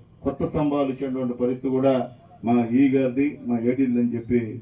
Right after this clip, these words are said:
నేను మనస్ఫూర్తిగా తెలియజేస్తున్నాను. ఎందుకంటే కష్టపడి పనిచేసేటువంటి అధికారులు ఉన్నప్పుడు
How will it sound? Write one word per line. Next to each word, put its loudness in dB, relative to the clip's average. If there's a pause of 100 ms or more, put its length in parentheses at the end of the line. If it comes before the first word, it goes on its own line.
(120)
నేను -8
మనస్ఫూర్తిగా -2
తెలియజేస్తున్నాను. -6
ఎందుకంటే 0 (500)
కష్టపడి 0 (440)
పనిచేసేటువంటి 0
అధికారులు 2
ఉన్నప్పుడు 2